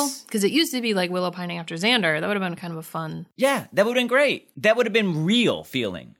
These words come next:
Speaker 2: 'Cause then he doesn't get Cordelia back, but he's not pining after either of them?
Speaker 1: Yeah.
Speaker 2: Like, unless you start dating someone new, you're not just, like, over someone that quickly.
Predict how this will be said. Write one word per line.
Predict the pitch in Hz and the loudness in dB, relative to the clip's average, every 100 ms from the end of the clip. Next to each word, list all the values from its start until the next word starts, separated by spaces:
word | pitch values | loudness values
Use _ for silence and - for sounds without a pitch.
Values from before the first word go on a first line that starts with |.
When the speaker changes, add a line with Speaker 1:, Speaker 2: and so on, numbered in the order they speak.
| _ | _
Speaker 2:
'Cause | 254 | -2
then | 277 | 2
he | 294 349 | 4 4
doesn't | 277 254 | 2 0
get | 233 | -2
Cordelia | 226 196 277 320 | -2 0 4 2
back, | 185 - - | 2 -4 -4
but | - | -2
he's | 220 226 | 0 2
not | 226 - | 0 0
pining | 196 220 220 | 0 0 0
after | 196 196 - | 0 -4 -8
either | - 220 262 359 | -4 -2 2 2
of | 370 | 2
them? | 427 440 440 - | 0 0 -4 -2
Speaker 1:
Yeah. | 240 269 120 | 0 2 2
Speaker 2:
Like, | 320 | 2
unless | 359 508 440 | 2 2 2
you | 302 | 0
start | - 240 240 170 | 2 2 2 -2
dating | 170 208 226 202 | 0 2 2 0
someone | 196 175 175 | -2 -2 0
new, | 196 190 170 | 0 0 -2
you're | 185 | -4
not | 262 254 | -2 -2
just, | 233 180 | -4 -6
like, | 202 - | -6 -4
over | 202 - 69 | -2 -2 -2
someone | - 73 76 73 | -6 -6 -10 -10
that | - | -12
quickly. | - - - - | -14 -16 -16 -12